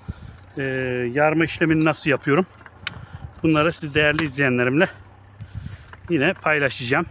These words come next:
Evet. Bu bölgenin temizlenmeye ihtiyacı var. Şöyle benim bir kendi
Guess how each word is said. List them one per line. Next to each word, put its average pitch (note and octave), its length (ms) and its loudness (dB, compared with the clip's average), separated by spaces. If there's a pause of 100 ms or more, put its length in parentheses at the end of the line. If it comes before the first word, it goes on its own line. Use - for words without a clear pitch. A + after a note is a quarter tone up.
(1300)
Evet. - 440 -2 (220)
Bu A3 100 -12 (1120)
bölgenin G3 400 -10
temizlenmeye F#3+ 600 -12
ihtiyacı F3+ 380 -6
var. E3+ 140 -4 (1000)
Şöyle F3 220 -6
benim F3+ 260 -4
bir E3+ 40 -12
kendi F3+ 480 -6